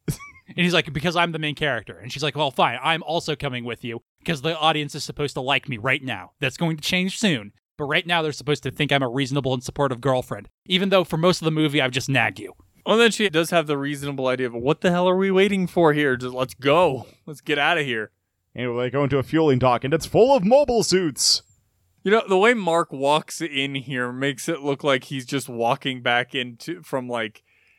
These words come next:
Speaker 3: you know, he just had a smoke outside, now he's coming back into the party.
Speaker 2: Yeah. So anyway, they don't steal a mobile suit, Joe. They steal a shuttle, despite being in a mobile suit hangar.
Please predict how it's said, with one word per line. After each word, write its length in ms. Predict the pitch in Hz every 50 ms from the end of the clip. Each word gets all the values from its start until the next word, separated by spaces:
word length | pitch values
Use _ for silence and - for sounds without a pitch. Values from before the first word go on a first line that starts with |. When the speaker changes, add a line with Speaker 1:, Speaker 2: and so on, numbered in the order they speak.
| _ _ _
Speaker 3:
you 60 | -
know, 80 | 139 147
he 120 | 160 165 147
just 180 | 165 170 -
had 180 | 175 170 165 143
a 40 | 139
smoke 420 | - - 165 151 139 139 139 -
outside, 720 | 143 131 131 123 - - - 127 120 120 120 123 123 123 123
now 200 | 123 120 120 120
he's 100 | 123 -
coming 220 | - 131 127 120
back 200 | 120 120 117 - 135
into 120 | 131 127
the 80 | 117 117
party. 440 | - - 127 117 117 123 135 135 135 _ _ _ _ -
Speaker 2:
Yeah. 320 | 151 143 139 120 117 - - _ _ _ _ _ _ _ _ _ _ _
So 120 | - 190
anyway, 440 | 226 233 233 226 214 202 190 190 180 -
they 180 | 165 160 185 185
don't 320 | 147 196 220 254 220 -
steal 240 | - 269 262 247 208
a 60 | 175
mobile 320 | 180 202 202 170 185 165
suit, 200 | - - 147 139 117
Joe. 260 | 131 139 127 120 123
They 160 | 131 135 131
steal 280 | 123 - - 175 160 151
a 60 | 135
shuttle, 340 | - - 175 160 139 127 117
despite 440 | 120 131 - - - 143 139 - -
being 200 | 139 135 131 139
in 80 | 135 131
a 40 | 123
mobile 300 | 123 127 123 113 123 107
suit 240 | - - 123 101 101
hangar. 400 | 120 110 98 90 - 87 -